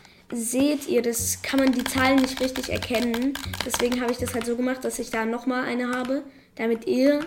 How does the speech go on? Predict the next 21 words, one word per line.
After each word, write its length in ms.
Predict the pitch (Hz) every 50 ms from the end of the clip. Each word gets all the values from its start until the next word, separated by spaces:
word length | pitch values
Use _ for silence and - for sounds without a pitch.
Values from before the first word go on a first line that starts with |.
| - -
in 100 | 247 233
der 140 | 233 226
Folge 360 | 226 - - 247 240 233 233 226
das 180 | 233 226 -
auch 120 | 226 226 220
sehen 280 | - 233 233 240 254
könnt. 400 | 254 254 269 294 330 370 359 - - _ _ _ - - - - _ _ _ - _ - -
Wie 80 | - 233
komisch 260 | - - 277 285 285
habe 100 | 277 247
ich 80 | 240 -
gerade, 140 | - - -
ich 80 | -
habe 100 | 262 262
so, 100 | - 240
äh, 520 | - - - 254 254 262 277 294 302 320 311 - - - -
gerade 260 | - 220 220 226 226
so 300 | 220 226 226 226 233 - -
ganz 300 | - 247 247 247 - -
weird 220 | 233 226 226 -
gesagt. 420 | - 226 220 226 220 220 220 -